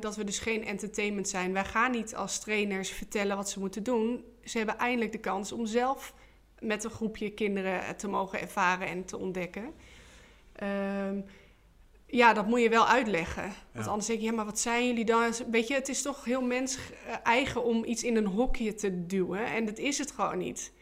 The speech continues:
Speaker 1: En ik wil
Speaker 2: Ja.
Speaker 1: ook niet dat Ruig in een hokje komt. Het moet gewoon,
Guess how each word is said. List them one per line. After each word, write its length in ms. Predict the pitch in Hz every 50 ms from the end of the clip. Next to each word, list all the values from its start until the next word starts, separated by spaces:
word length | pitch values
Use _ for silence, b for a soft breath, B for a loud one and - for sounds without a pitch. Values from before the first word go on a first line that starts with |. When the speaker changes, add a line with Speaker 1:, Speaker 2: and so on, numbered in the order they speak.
| b b b b b b b
Speaker 1:
En 120 | - 233 220
ik 100 | 202 185
wil 180 | 190 233 269 269
Speaker 2:
Ja. 120 | 247 143
Speaker 1:
ook 140 | 202 208 214
niet 160 | 226 220 220
dat 140 | 220 208 214 -
Ruig 260 | 208 185 185 202 -
in 100 | 226 214
een 80 | 196 185
hokje 540 | 185 208 208 - - - 180 175 185 185 B B B B B B B B B B
komt. 260 | - 240 214 214 190
Het 120 | 226 214 220
moet 220 | 226 226 226 -
gewoon, 460 | - - 226 220 220 220 220 220 220